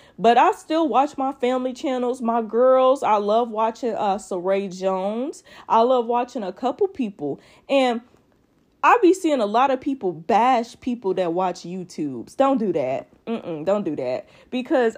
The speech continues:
I get calmness knowing that a couple of my favorite uploaders have uploaded. And I get to watch their videos. I get to see how their life is going. We're all in such weird places, especially the ones that's our age.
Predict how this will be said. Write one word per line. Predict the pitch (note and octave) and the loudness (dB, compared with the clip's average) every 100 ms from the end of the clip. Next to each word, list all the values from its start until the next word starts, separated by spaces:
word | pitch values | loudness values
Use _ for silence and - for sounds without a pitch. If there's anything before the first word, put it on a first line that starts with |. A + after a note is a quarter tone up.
| - | 0
I | F#4 G#4+ | 0 0
get | B3 G3+ - - | -2 -2 -2 -10
calmness | - C4+ C#4+ D#4 A#3+ F#3 G3 | -8 -2 0 0 0 -2 -4
knowing | G#3+ A3+ A3+ G3+ G3 | -2 -2 -2 -2 2
that | G3+ | 2
a | E3+ | 2
couple | - B3+ A3+ | -2 0 0
of | A3 | 0
my | A3 | -4
favorite | - A3 G#3+ F#3 | -2 0 0 0
uploaders | - G3+ E3+ F#3 E3+ E3 | 0 -2 0 -2 -2 -4
have | - D#3 - | -8 -10 -4
uploaded. | G3+ G3+ D3+ B2+ A#2+ E2+ - _ - - | -4 -4 -8 -8 -8 -12 -14 _ -14 -4
And | A3 | 0
I | A3+ | 0
get | G#3+ | -2
to | G#3 | -4
watch | G3 F#3+ - | -4 -4 -6
their | G3+ F#3 | -6 -4
videos. | F#3+ G#3 E3+ C3+ G2 | -4 -4 -2 -2 -2
I | E3+ | -2
get | A#3 B3+ | -2 -4
to | A3+ | -6
see | - C4+ | -6 -6
how | B3+ A#3 | -2 -2
their | A3+ | 0
life | C4+ F#3 G3+ - | -2 -2 -4 -8
is | F#3+ | -6
going. | E3 D3+ A#2+ - - - | -6 -6 -8 -10 -18 -2
We're | C4 E4 | 2 4
all | - C#4 C#4+ C4 | 4 4 4 0
in | A3+ | -4
such | - B3+ A#3+ | 0 0 0
weird | G#3+ A#3+ A3+ G#3+ | -4 -4 -2 -2
places, | - A#3+ G#3 | -2 -2 -6
especially | - A#4+ D5 C#4+ | -4 -2 0 2
the | A3 | 0
ones | G3+ G#3 G#3+ | 0 0 -2
that's | G3 G3+ | -4 -2
our | F3 E3 | 0 0
age. | E3 G#3 E3 A#2+ - | 0 -2 -4 -8 -14